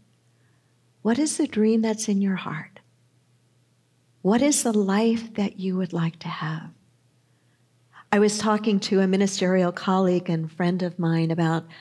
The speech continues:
about church and different things going on in church. And ministers get together and we talk shop. And boy, is there a lot to talk about as, as we in, as leaders of faith communities figure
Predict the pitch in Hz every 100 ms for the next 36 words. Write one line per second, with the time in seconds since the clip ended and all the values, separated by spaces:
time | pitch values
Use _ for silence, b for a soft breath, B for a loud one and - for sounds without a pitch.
0 | B - 220 226 226 - 240 196 - -
1 | 175 175 190 196 170 - 214 208 190 208
2 | 190 185 180 180 175 - 190 170 - -
3 | 165 165 - 214 254 254 - 247 233 233
4 | 233 233 214 214 220 202 208 208 196 -
5 | - 196 - - - B B B B B
6 | 190 196 202 220 233 226 208 214 202 220
7 | 226 233 - 233 233 233 208 180 165 160
8 | 165 165 165 B B B - 170 175 165
9 | - 180 165 190 214 220 214 214 214 190
10 | 185 185 - 180 170 185 208 208 196 190
11 | 180 208 226 - 208 185 180 180 165 -
12 | 233 220 220